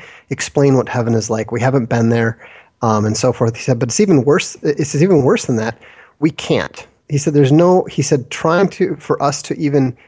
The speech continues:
imagine what heaven is like is like trying to explain what sex is like to a child." He said, um, y-, "You're talking to a child and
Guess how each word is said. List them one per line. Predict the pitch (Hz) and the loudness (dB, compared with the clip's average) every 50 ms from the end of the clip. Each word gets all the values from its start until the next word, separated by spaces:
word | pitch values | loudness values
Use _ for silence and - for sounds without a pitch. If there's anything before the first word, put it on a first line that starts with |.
| _ _ - | _ _ -4
imagine | 151 131 123 127 131 143 156 180 175 160 165 160 151 143 - - | -2 0 0 0 0 0 -2 -2 0 0 0 0 0 0 -2 -4
what | 135 131 131 127 - | -4 -4 -4 -4 -4
heaven | - - - 156 143 139 143 131 120 | -8 -6 -2 -2 0 0 0 -2 -2
is | - - 110 - | -2 -4 -4 -4
like | 123 113 104 95 - - - - _ _ _ _ - - - _ _ - | -4 -4 -4 -4 -6 -10 -18 -20 _ _ _ _ -20 -20 -20 _ _ 0
is | 160 135 117 123 | 0 0 2 2
like | 131 123 123 120 - - | 2 0 0 -2 -6 -12
trying | - - - - 143 147 156 165 151 | -14 -8 -2 -2 0 2 2 0 0
to | - - 160 143 | -2 -2 -4 -4
explain | 127 - - - - - 131 123 127 127 127 127 127 123 127 123 _ _ _ _ _ _ _ _ | -4 -4 -8 -12 -6 -2 0 2 2 2 2 0 0 -2 -4 -6 _ _ _ _ _ _ _ _
what | - 127 117 120 120 113 107 - - - - _ _ _ _ _ _ _ _ _ _ - | -10 -4 -2 0 0 0 -2 -4 -8 -20 -20 _ _ _ _ _ _ _ _ _ _ -10
sex | - - - 156 156 - - | -6 -4 -2 -2 -2 -4 -4
is | - 127 110 104 | -4 -4 -4 -2
like | 110 104 101 104 104 - | -4 -4 -4 -4 -8 -10
to | - - - 113 110 104 - | -14 -10 -6 -6 -4 -4 -6
a | - - | -6 -6
child." | - - - 95 - 76 - - - - - _ _ _ _ _ _ _ _ _ _ _ _ _ | -6 -2 -2 -2 -2 -2 -4 -8 -12 -18 -20 _ _ _ _ _ _ _ _ _ _ _ _ _
He | - - 123 | -6 -4 -4
said, | - - 139 120 120 113 117 - - | -2 0 0 0 0 -2 -6 -6 -4
um, | - 120 110 110 104 101 101 101 101 - _ _ _ _ _ _ - | -2 -2 0 0 -2 -2 -4 -6 -10 -14 _ _ _ _ _ _ -2
y-, | 139 131 | -2 0
"You're | 139 127 123 117 | 2 2 0 0
talking | - - 175 196 - - 208 | 2 0 0 0 2 2 2
to | 160 | 2
a | 123 120 | 2 0
child | - - 123 120 117 117 113 113 123 - | -2 -4 -4 -2 0 0 0 -2 -4 -4
and | - 139 123 113 110 117 117 | -2 0 0 0 0 -2 -4